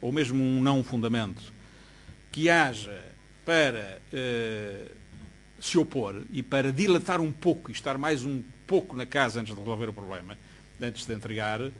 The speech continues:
vai ser usado. E aí vamos nós, e então o que é que tivemos?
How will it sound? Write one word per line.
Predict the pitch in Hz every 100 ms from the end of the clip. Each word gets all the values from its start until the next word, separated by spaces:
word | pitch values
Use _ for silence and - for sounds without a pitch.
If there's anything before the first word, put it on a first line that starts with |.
| - -
vai | 185
ser | 151 151
usado. | 165 202 - - - - - - - - - - -
E | 131
aí | 127 127
vamos | 143 147 120
nós, | 151 165 220 - - - -
e | 185
então | 190 220
o |
que | 190
é |
que | 185
tivemos? | 143 120 87 -